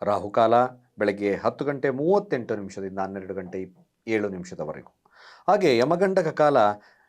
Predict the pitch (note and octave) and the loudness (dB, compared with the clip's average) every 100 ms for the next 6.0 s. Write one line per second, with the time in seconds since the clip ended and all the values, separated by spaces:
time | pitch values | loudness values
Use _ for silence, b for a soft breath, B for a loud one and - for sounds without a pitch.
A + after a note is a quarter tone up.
0 | b b _ _ _ _ _ _ - F3+ | b b _ _ _ _ _ _ 0 2
1 | G3 F3 B2 B2 _ _ C#3 D3 B2+ C3 | 4 4 4 0 _ _ -4 0 0 0
2 | A#2+ C3+ E3 E3 C#3 D3 C3+ C3 B2+ A#2+ | -2 -2 0 2 2 0 0 0 0 0
3 | D3 G3 F3+ - B2+ B2 A2+ A2+ A2 A#2+ | 4 2 2 -2 -4 -6 -2 -2 2 0
4 | B2 A2 G2+ F#2+ G2 G2+ B2 C3 C3+ A#2+ | -2 -6 -8 -6 -6 -6 -4 -2 -2 -6
5 | G2 F#2+ F#2 F2+ F2 F2 D#2+ D#2+ - - | -10 -8 -10 -12 -12 -12 -10 -12 -14 -20